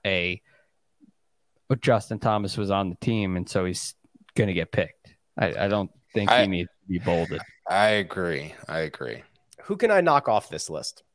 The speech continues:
Speaker 3: Tony Finau?
Speaker 1: Yeah.
Speaker 2: Gosh, what if he wins the Tour Championship?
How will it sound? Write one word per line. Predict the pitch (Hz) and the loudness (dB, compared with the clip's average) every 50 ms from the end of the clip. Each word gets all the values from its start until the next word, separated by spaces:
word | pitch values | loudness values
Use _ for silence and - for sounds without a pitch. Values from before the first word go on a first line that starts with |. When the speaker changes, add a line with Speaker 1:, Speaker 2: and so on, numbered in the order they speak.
| _ _ _ | _ _ _
Speaker 3:
Tony | - - 147 139 139 120 | 0 2 2 2 2 0
Finau? | 147 139 131 123 127 - _ _ _ _ _ _ _ _ _ _ _ _ _ _ _ _ _ _ _ _ _ _ _ _ _ _ _ _ _ _ _ _ | 0 0 0 0 -2 -4 _ _ _ _ _ _ _ _ _ _ _ _ _ _ _ _ _ _ _ _ _ _ _ _ _ _ _ _ _ _ _ _
Speaker 1:
Yeah. | 175 123 110 95 85 - - _ _ _ _ _ _ _ _ _ _ _ _ _ _ _ _ - - - | 2 2 4 4 2 0 -6 _ _ _ _ _ _ _ _ _ _ _ _ _ _ _ _ -16 -10 -6
Speaker 2:
Gosh, | - - - - - - - - - - - | -4 -4 -4 -4 -6 -6 -6 -6 -6 -4 -2
what | 117 139 160 | 2 2 2
if | 165 - | 2 2
he | 170 165 | 2 2
wins | 165 165 160 - | 4 2 2 0
the | 147 | -2
Tour | - - 151 147 | -2 0 0 0
Championship? | 143 - 160 190 196 - 120 78 - - - - - | 0 0 -2 -2 -2 -4 -4 -4 -6 -8 -8 -10 -12